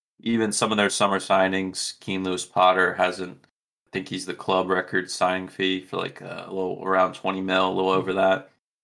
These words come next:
And even he hasn't really gotten time, and that's due to the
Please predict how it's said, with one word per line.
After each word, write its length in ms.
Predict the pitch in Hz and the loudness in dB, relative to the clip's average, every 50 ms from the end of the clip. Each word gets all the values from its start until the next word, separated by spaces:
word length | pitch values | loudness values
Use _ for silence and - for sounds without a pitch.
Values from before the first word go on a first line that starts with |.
| _ _ _ | _ _ _
And 460 | 95 92 92 92 92 90 90 90 - _ _ _ _ _ _ _ _ _ _ _ - | -2 0 0 0 -2 -4 -8 -12 -14 _ _ _ _ _ _ _ _ _ _ _ -2
even 200 | 120 117 117 113 | 0 0 2 2
he 240 | 110 113 110 107 | 0 0 0 0
hasn't 340 | 101 101 101 95 95 90 95 | 0 2 2 2 2 2 -2
really 160 | 92 92 92 | -2 -2 -2
gotten 240 | 90 92 87 - - | -2 -2 -4 -4 -6
time, 400 | - - - 95 95 95 95 92 | -8 -2 2 4 4 4 4 0
and 80 | 92 92 | -2 -2
that's 260 | 92 92 - - - | -2 -2 -4 -6 -10
due 240 | - - 104 104 101 | -6 -4 -4 -4 -4
to 280 | - - - 101 98 90 | -4 -4 -2 -2 -2 -2
the 380 | 95 101 98 98 98 98 95 | -4 -4 -4 -2 -2 -2 -4